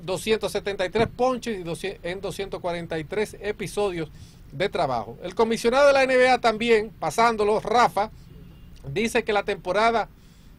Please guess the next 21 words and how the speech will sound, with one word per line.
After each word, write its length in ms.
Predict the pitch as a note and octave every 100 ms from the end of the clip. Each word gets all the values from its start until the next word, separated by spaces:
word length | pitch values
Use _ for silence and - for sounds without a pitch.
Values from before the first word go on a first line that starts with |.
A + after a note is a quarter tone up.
| -
veinte 440 | C#3+ G#3+ B3 A#3 G#3
veintiuno 560 | G#3 F3 G#3+ B3+ A#3
comenzaría 560 | A3+ G3+ F#3 F#3+ G3 B3
en 100 | B3
enero. 480 | G#3+ A#3+ A#3+ D#3+ G#2+ - - - - -
Van 120 | D3+
a 40 | G3+
tener 300 | A3+ A3+ G#3+
poco 320 | A#3 A#3 A3+
respiro. 600 | G#3+ - A3 A#3+ E3 A2 -
Eso 120 | -
estamos 260 | E3+ F3+ F3
hablando 300 | D#3+ D#3 C#3
de 80 | C3
tres 160 | A#2+
meses, 400 | B2 G#3 A#3 A3
Rafa, 360 | A#3 C#4+ - C4 - - D3+
o, 80 | B2
o 220 | C3 C3+
cuatro 460 | C#3+ G#3 C4+ G#3+
meses. 400 | A3 C#4 - A#3